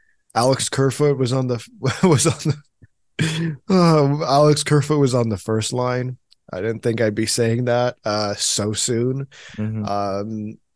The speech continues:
Speaker 1: they beat, they did win. They beat the Devils four to three. You wa-, walking into this game, I think one of the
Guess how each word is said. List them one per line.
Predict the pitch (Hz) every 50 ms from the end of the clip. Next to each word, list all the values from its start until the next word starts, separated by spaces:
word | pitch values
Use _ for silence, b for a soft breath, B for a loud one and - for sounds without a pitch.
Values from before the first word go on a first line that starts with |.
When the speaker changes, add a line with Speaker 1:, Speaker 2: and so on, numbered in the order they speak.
| _ -
Speaker 1:
they | - 165 175
beat, | 170 147 151 185 196 156 165
they | 156 170 170 165
did | 147 143 180 202 202
win. | 185 156 131 143 151 160 156 147 156 165 165 165 175 196 170 _ _ _ _ _ _ _ _ _ _ -
They | 127 123
beat | 123 113 113 131 147 160 147 -
the | - 147
Devils | 143 147 139 139 143 143 139 -
four | - - 127 127 131
to | 131 131
three. | - - 104 104 107 117 123 123 123 - B B B B B B B B B B _ _ _ _ _ _ _ _ _ _ _ _ _ _ _ _ _ _ _ _ _ _ _ _ _ _ _ _
You | - 135
wa-, | 139 147 147 147 175 196 - 170 156 147 143 147 151 -
walking | 165 147 156 175 208 - 285 247 196
into | 185 180 175 - 165
this | 151 151 139 -
game, | - 120 123 135 139 131
I | 110 104
think | - - 139 131
one | 123 131 135 147
of | 151 139
the | 131 120 113 113